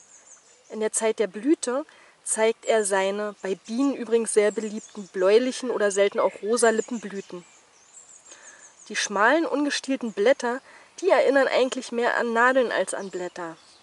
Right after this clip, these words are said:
Sie stehen gegenständig zueinander, erscheinen einem ganz ledrig, wenn man sie anfasst, und sind auf der Unterseite etwas filzig. Um eine heiße und trockene Zeit gut zu überstehen,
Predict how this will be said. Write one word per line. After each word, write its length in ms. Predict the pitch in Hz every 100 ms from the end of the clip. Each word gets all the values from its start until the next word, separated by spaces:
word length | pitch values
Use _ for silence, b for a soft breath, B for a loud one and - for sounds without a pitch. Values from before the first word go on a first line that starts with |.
| _ _ _ - - _ B B B B -
Sie 160 | 240
stehen 300 | - 254 240
gegenständig 760 | 226 269 320 - 269 269 277 -
zueinander, 840 | - 330 294 285 277 277 277 285 B B B
erscheinen 500 | 226 - 262 277 269
einem 520 | - 226 240 240 226
ganz 320 | 214 202 202 -
ledrig, 460 | 226 294 294 -
wenn 100 | 254
man 140 | 247 240
sie 100 | -
anfasst, 680 | 208 226 - 233 226 -
und 120 | 240
sind 180 | 254 247
auf 120 | -
der 120 | - 233
Unterseite 520 | 262 262 233 226 -
etwas 280 | - 233 -
filzig. 540 | - 240 - - 175 - _ _ _ _ _ _ _ _ _ _ _ b b b b b _ _ _ _ -
Um 240 | 226 220
eine 240 | 214 208 185
heiße 300 | 233 330 247
und 120 | -
trockene 320 | 254 - 254
Zeit 360 | - 262 311 -
gut 180 | 302
zu 140 | - 254
überstehen, 640 | 240 226 - 226 240 311